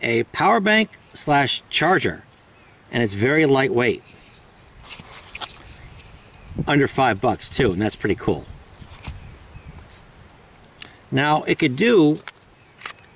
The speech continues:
the reason why I like it so much, it can charge either regular rechargeable batteries, the ones you see all the time, or lithium ion batteries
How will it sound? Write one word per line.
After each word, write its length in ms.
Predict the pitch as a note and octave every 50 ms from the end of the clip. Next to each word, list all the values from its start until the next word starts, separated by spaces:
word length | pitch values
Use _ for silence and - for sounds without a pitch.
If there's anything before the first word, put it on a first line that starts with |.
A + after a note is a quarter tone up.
| _ _ -
the 80 | B2+ C#3
reason 220 | D#3+ F3 D3+ F3+
why 100 | F3 D3
I 60 | C3
like 260 | A#2 A2 A#2+ C#3 -
it 80 | - -
so 160 | - - F#2+
much, 400 | F#2+ A#2+ C3+ G#2 E2+ - - - - - - - - - - - - - - - - _ _ - - _ - - - _ - - - - _ - - -
it 80 | - G#2+
can 120 | B2+ G#2+
charge 640 | G#2+ - - E3 E3+ E3 D#3 D#3+ E3+ E3 - - - - - - - - - - - - - - - - _ _ - - - - - - - - -
either 160 | C#3+ A#2+ B2 A#2+
regular 540 | C3 C#3+ D3+ D#3 E3+ E3+ D#3+ D#3 D#3 - - - _ _ _ - _ _ _ - - -
rechargeable 480 | C3 - - C3+ C3+ C3+ C#3+ F#3 F3
batteries, 580 | B2 C3+ C3 A#2 G#2 G2+ B2 D#3 E3+ D#3 - - - - - -
the 100 | - G#2+
ones 220 | G#2+ A#2+ B2+ B2
you 40 | A#2+
see 200 | A2 - - C3
all 100 | A#2+ B2+
the 60 | C#3+
time, 320 | C#3 - A2 F#2+ G#2 B2+ D3 - - - - - - - - - - - - - - - - - - - - - - - - - - - - _ _ -
or 360 | - C#3+ D3 D3 D3 D3 - -
lithium 380 | E3 E3 D#3 C3 - - C3+
ion 380 | C3 A#2 A#2+ C#3 D3+ D3+ C3+ A#2
batteries 600 | G#2+ G#2 F#2+ E2 D#2 D#2+ D#2 D#2+ - - - -